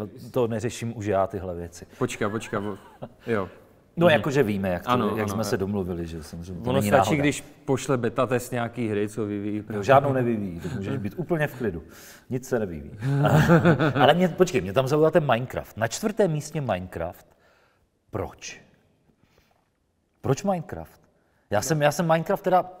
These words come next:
Speaker 1: v životě nehrál.
Speaker 2: Mhm.
Speaker 1: Chápu ten princip, o co tam jde,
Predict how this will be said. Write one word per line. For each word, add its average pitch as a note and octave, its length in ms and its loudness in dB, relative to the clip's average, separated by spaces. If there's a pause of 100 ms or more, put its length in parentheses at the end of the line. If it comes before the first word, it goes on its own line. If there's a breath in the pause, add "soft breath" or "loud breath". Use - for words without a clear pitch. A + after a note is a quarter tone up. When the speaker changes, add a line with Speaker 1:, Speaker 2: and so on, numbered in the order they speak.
(800)
Speaker 1:
v F2+ 80 -16
životě C#3+ 380 0
nehrál. E2+ 580 -8 (200)
Speaker 2:
Mhm. B2 100 -20 (680 loud breath)
Speaker 1:
Chápu D#3+ 360 4
ten E3 160 4
princip, F2+ 540 -2
o G2+ 100 -4
co - 160 -4
tam G2+ 240 4
jde, E2+ 340 -2